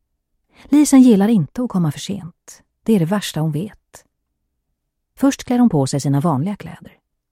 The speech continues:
Sen drar hon på sig Lucia-linnet. Sist trycker hon ner glittret över huvudet. Alltihop hänger redan på stolen, för de hade Lucia i skolan igår. Men mamma kunde inte komma.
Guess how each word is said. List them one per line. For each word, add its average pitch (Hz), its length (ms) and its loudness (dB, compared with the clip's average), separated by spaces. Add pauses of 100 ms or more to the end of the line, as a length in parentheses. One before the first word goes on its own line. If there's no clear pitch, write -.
(440)
Sen 165 300 -2 (160)
drar 220 200 2
hon 233 120 6
på 151 180 2
sig 175 180 0
Lucia-linnet. 160 960 -2 (1800)
Sist - 540 -6 (140)
trycker 165 280 -4
hon 156 140 2
ner 139 160 2
glittret 143 560 -2
över 135 140 -2
huvudet. 175 580 -4 (640)
Alltihop 226 480 0
hänger 143 280 -2
redan 143 240 0
på 139 60 -4
stolen, 180 440 -8 (280)
för 196 120 -4
de 170 140 2
hade 170 200 2
Lucia 175 420 2
i 214 40 0
skolan 208 440 0
igår. 175 380 -4 (920)
Men 202 240 6
mamma 202 340 2
kunde 185 240 -2
inte 151 160 0
komma. 160 400 -4